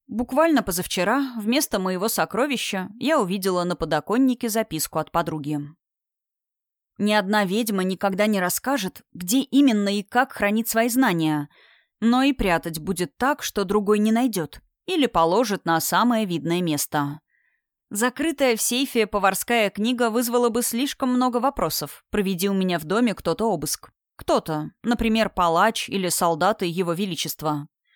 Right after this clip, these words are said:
Поэтому моя книга лежала там, где ей самое место, на кухне, всегда под рукой. Да и какой смысл мне ее прятать, если никто чужой не смог бы ее вынести из дома? Мэл вот только и смогла.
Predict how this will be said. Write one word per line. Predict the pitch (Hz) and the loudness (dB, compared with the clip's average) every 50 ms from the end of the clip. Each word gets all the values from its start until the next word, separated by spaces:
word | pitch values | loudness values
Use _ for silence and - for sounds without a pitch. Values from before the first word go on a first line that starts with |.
| _ _ _ _ _ _ _ _ | _ _ _ _ _ _ _ _
Поэтому | - 294 294 330 349 - 320 277 277 | -2 2 2 2 2 2 4 4 6
моя | 269 269 269 262 262 262 | 6 6 4 4 2 2
книга | 262 254 269 302 262 277 269 | 2 2 2 2 4 2 2
лежала | 247 254 247 226 262 262 254 233 226 | 2 2 2 2 2 2 2 2 0
там, | 226 - 302 320 311 294 | 2 2 2 4 4 2
где | 254 226 220 302 | 2 2 2 2
ей | 294 277 277 269 | 2 2 2 2
самое | - - 247 247 247 247 | 2 2 2 2 2 0
место, | 214 160 147 147 - - 156 147 151 - _ _ _ _ - | 0 0 -2 -2 -4 -4 -6 -8 -8 -10 _ _ _ _ -2
на | 247 302 302 | 0 0 0
кухне, | - - 165 - - 170 156 151 147 151 156 _ _ _ _ | 0 -4 -8 -6 -4 -4 -2 -2 -4 -6 -10 _ _ _ _
всегда | - - - - 202 175 165 160 175 208 262 | -8 -4 -2 -2 -2 0 0 2 2 2 2
под | - 285 226 240 | 0 -2 -2 0
рукой. | 233 214 - - 160 160 156 151 156 _ _ _ _ _ _ _ - | 0 -2 0 0 0 0 0 -2 -6 _ _ _ _ _ _ _ -10
Да | - 180 208 | -6 -2 -2
и | 262 294 | 0 0
какой | 277 - 285 277 - 349 359 | 0 -2 -4 -4 -4 -4 -6
смысл | - - 190 196 190 - - 180 175 | -4 -4 -2 -2 -2 -2 -2 -2 -2
мне | 180 180 190 196 185 | -2 -2 -2 -2 -2
ее | 175 170 160 | -2 -2 -2
прятать, | - 180 175 214 262 - 190 - - - _ _ _ _ _ | 0 0 2 2 2 0 -4 -8 -8 -12 _ _ _ _ _
если | - 190 220 226 - - 214 | -2 0 0 0 2 0 0
никто | 208 220 208 - - 220 | 0 0 0 0 -2 -2
чужой | 214 - 208 196 170 190 240 262 | 0 0 0 0 0 0 0 2
не | 240 214 190 | 2 2 0
смог | - - 196 202 233 226 | 0 0 0 0 0 0
бы | 202 185 190 | 0 -2 -2
ее | 185 175 185 180 | 0 0 -2 -2
вынести | 175 196 180 180 175 - - 214 | -2 -2 -2 -2 -4 -4 -4 -4
из | 240 233 | -4 -2
дома? | 226 214 185 160 156 151 151 151 151 _ _ _ _ _ _ _ | 0 0 2 2 0 -2 -4 -4 -8 _ _ _ _ _ _ _
Мэл | - 240 269 302 320 302 | 2 4 4 6 4 4
вот | 226 226 233 - _ | 2 0 0 0 _
только | - 240 254 247 - 247 | 2 2 2 2 0 0
и | 254 | 0
смогла. | 240 - 254 254 262 233 214 170 156 151 151 | 0 2 2 2 2 2 0 0 0 -2 -4